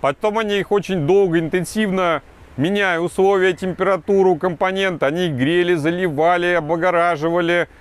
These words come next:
а, диффузировали. И в конце концов они подобрали метод,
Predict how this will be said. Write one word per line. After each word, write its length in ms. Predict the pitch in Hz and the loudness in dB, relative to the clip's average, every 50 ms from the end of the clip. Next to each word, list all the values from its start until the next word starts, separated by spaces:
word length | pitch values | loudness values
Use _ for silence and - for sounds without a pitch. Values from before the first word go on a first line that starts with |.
| - - - - - | -20 -20 -20 -14 -8
а, 160 | - 131 131 131 | -4 -2 -2 -2
диффузировали. 840 | 135 170 175 - 196 190 151 165 190 190 185 180 160 160 156 143 | -2 -2 -4 -2 -2 -2 0 0 0 0 0 0 0 0 0 0
И 40 | 143 | 0
в 60 | 131 | -2
конце 280 | - 165 165 - 226 220 | -2 -4 -2 -2 -2 -2
концов 400 | - 185 160 143 - 202 190 147 | -2 -2 -4 -2 0 -2 0 0
они 220 | 151 147 170 170 | -2 -2 -2 -2
подобрали 880 | - - 147 139 151 156 147 151 160 160 151 135 113 110 113 104 85 76 - - - - - - - - - - - - - | -2 -2 -2 -2 -2 -2 -2 0 0 0 2 0 0 0 -2 -2 -2 -4 -8 -12 -20 -20 -20 -20 -20 -20 -20 -20 -20 -10 -4
метод, 480 | 110 139 202 247 262 202 - 117 92 | -2 -2 0 0 -2 -2 -2 -4 -6